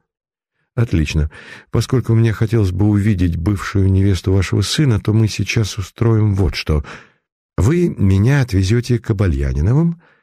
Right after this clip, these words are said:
и представите им как крупного петербургского промышленника.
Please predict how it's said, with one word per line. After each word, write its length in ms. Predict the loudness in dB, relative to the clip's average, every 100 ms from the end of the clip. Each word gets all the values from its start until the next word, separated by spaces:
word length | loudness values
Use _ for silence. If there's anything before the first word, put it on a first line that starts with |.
| _ -4
и 140 | -2
представите 880 | -2 -2 -4 -4 0 0 0 0 -2
им 320 | 0 0 0
как 420 | -2 -4 -4 -12 -10
крупного 720 | -2 0 0 0 2 2 0
петербургского 1120 | 0 -2 0 0 0 0 -2 -8 -2 0 0
промышленника. 1400 | 0 0 2 2 0 -4 -6 -4 -4 -8 -8 -4 -4